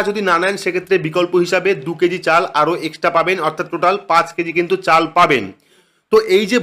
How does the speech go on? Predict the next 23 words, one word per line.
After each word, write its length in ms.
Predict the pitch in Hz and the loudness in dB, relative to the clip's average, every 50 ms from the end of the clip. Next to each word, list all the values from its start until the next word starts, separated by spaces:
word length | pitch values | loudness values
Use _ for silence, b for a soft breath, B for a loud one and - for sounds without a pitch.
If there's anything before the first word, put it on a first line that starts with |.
| 156 175 | 4 4
বদলটা 380 | 180 180 196 208 208 202 220 214 190 | 4 6 6 4 4 4 0 2 2
করা 140 | 208 208 190 185 | 2 2 4 4
হয়েছে, 220 | 202 208 196 220 | 2 2 2 2
রেশনে 300 | 196 180 - 190 196 196 190 - | 0 0 0 0 -2 -4 0 2
কম 140 | 170 170 180 185 - | 2 2 2 0 -2
সামগ্রী 340 | 190 185 190 190 185 185 190 165 | -2 0 0 0 0 -2 -2 0
দেওয়া 180 | 180 175 170 165 | 2 2 4 2
হবে, 140 | 180 185 190 | 2 0 -2
সেটা 220 | - 180 156 175 | -4 -2 -4 -4
কিন্তু 260 | - 180 180 175 175 196 - - 151 156 | -2 -2 -4 -2 -2 -2 0 2 2 2
আরকেএসওয়াই 500 | 160 156 156 175 170 165 180 180 170 156 | 2 2 0 -4 -2 0 0 0 0 2
ওয়ান 200 | 139 143 143 151 185 196 - | 2 2 2 2 0 -4 -6
এবং 240 | 156 156 151 170 180 190 - - | -4 -2 0 0 0 -2 -2 0
আরকেএসওয়াই 520 | 147 147 147 147 160 151 - 165 160 160 156 - | 0 0 0 -2 -6 -6 -2 0 0 0 0 -2
টুতে। 280 | 180 170 156 - 113 98 92 - _ _ - | -6 -6 -4 -4 -4 -4 -6 -8 _ _ -8
আপনারা 220 | 135 - 170 170 175 | -4 -2 0 -2 -2
দেখতে 160 | 170 170 185 180 | -2 -4 0 0
পাচ্ছেন 240 | 190 185 - 220 208 - 151 | 0 0 0 -2 -2 0 0
আরকেএসওয়াই 460 | 156 156 156 165 175 170 180 175 165 156 | 0 0 0 -4 -6 -2 0 0 0 2
ওয়ান 220 | 151 151 156 170 185 147 | 2 2 2 2 0 -2
ও 60 | 156 165 - - | -2 -2 0 2
আরকেএসওয়াই 440 | 151 147 - 160 156 - 170 160 160 160 - | 0 0 -2 -6 -6 -2 0 -2 -2 0 -2
টু 80 | 175 | -4